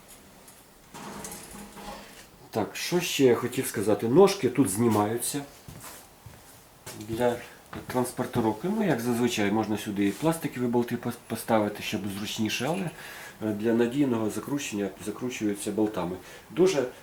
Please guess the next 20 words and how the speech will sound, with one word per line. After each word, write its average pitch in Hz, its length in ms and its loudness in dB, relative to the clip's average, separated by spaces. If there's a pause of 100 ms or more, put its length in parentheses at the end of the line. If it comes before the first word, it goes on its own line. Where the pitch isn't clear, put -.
е, 123 400 6
міцна 135 300 4
конструкція. 131 760 -2 (420)
Е, 120 260 2 (800)
виготовляв 135 600 2
її 113 240 4
хлопчик 127 540 0 (380)
з 104 120 0
заводу 110 500 4 (200)
Патона, 120 420 0 (1200)
грамотний 113 420 0
спеціаліст. 98 560 -6 (1900)
Так, 117 220 0
що - 220 0
я 165 100 6
ще 147 300 2
хотів, 135 380 -4 (540)
е, 104 140 -2 (800)
про 120 100 -2
нього 123 340 4